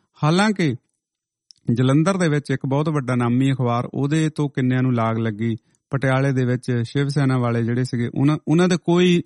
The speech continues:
ਖਬਰ ਨਹੀਂ ਲੱਗੀ, ਕੋਈ ਉਹਨਾਂ ਨੂੰ ਸਨਸਨੀਖੇਜ਼ ਨਹੀਂ ਕੀਤਾ। ਪਰ ਮੈਂ ਇੱਕ ਹੋਰ ਸੱਜਣ ਦੀ ਪੜ੍ਹ ਰਿਹਾ ਸੀ, ਪ-, ਪਹਿਲਾਂ ਤਾਂ ਜਿਹੜਾ ਮੀਡੀਆ ਆ ਉਹ ਧਰਮ ਦੇ ਨਾਂ ਤੇ ਇੱਕ ਦੂਜੇ ਨੂੰ ਖੱਜਲ ਕਰਦਾ ਆ।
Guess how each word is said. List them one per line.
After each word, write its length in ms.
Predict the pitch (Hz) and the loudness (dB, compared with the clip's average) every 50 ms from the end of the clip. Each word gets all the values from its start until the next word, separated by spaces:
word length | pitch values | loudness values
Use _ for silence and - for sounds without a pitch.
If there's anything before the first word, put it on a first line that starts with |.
| _ _ | _ _
ਖਬਰ 300 | - 143 135 120 131 120 | -2 0 0 2 2 2
ਨਹੀਂ 120 | 123 131 131 | 2 2 2
ਲੱਗੀ, 320 | 131 127 123 123 131 127 - | 0 0 -2 -2 -4 -2 -2
ਕੋਈ 280 | - 139 143 143 143 | 0 0 2 2 2
ਉਹਨਾਂ 200 | 143 139 139 143 | 2 2 2 2
ਨੂੰ 80 | 139 131 | 0 0
ਸਨਸਨੀਖੇਜ਼ 760 | - - 127 110 - - 123 123 120 - 131 123 120 113 123 | 0 -2 -2 -2 0 0 0 0 0 0 -2 -2 -2 0 0
ਨਹੀਂ 140 | 123 123 117 | 0 0 0
ਕੀਤਾ। 360 | - 127 - - - 123 120 - _ _ _ _ _ _ _ _ _ _ _ _ - | -2 -6 -6 -4 -4 -4 -4 -6 _ _ _ _ _ _ _ _ _ _ _ _ -2
ਪਰ 240 | - 202 208 214 - - _ _ _ _ _ _ _ _ _ _ _ - - - | 0 0 0 0 -2 -6 _ _ _ _ _ _ _ _ _ _ _ -10 -4 0
ਮੈਂ 200 | 160 170 190 208 | 2 2 4 2
ਇੱਕ 180 | 208 - - | 0 0 -2
ਹੋਰ 280 | 196 160 175 175 196 208 | 0 0 2 2 0 0
ਸੱਜਣ 300 | - 208 180 165 185 180 | 0 -2 -2 0 0 0
ਦੀ 180 | 170 175 175 170 | 2 2 0 -2
ਪੜ੍ਹ 360 | 160 _ - 147 135 135 139 | -2 _ -4 -2 -2 0 0
ਰਿਹਾ 140 | 165 165 160 | 0 0 2
ਸੀ, 160 | 160 180 180 | 0 0 -2
ਪ-, 180 | 165 - 165 170 175 | -2 -6 -8 -4 -2
ਪਹਿਲਾਂ 300 | 160 156 165 180 185 180 | 0 0 2 2 0 0
ਤਾਂ 300 | 165 170 165 165 165 165 | 0 0 2 2 2 2
ਜਿਹੜਾ 160 | 160 160 165 | 2 2 2
ਮੀਡੀਆ 600 | 165 151 139 143 147 160 170 170 160 151 139 131 | 2 2 2 2 2 2 2 2 2 0 0 0
ਆ 60 | 131 135 131 _ _ _ _ _ _ _ - | -2 -4 -6 _ _ _ _ _ _ _ -4
ਉਹ 580 | 143 143 151 151 156 156 151 151 151 151 147 - 233 - _ _ _ _ _ _ _ _ _ _ _ _ _ _ _ _ _ _ _ _ _ _ _ _ _ _ | 0 0 2 2 2 2 2 2 2 0 -2 -4 -8 -14 _ _ _ _ _ _ _ _ _ _ _ _ _ _ _ _ _ _ _ _ _ _ _ _ _ _
ਧਰਮ 300 | - 160 156 143 135 135 | 0 0 2 2 2 2
ਦੇ 80 | 127 139 | 2 2
ਨਾਂ 240 | 135 139 139 139 131 | 2 2 2 0 0
ਤੇ 120 | 131 135 | 0 -2
ਇੱਕ 140 | 127 - - | -2 -2 -4
ਦੂਜੇ 280 | 131 127 123 120 127 127 | -2 -2 -2 0 0 0
ਨੂੰ 120 | 123 120 | 0 -2
ਖੱਜਲ 300 | - 135 117 107 113 113 | -2 -4 -4 -2 -4 -4
ਕਰਦਾ 340 | - - 101 92 85 80 92 | -4 -4 -6 -6 -8 -10 -10
ਆ। 160 | 92 92 92 | -12 -12 -14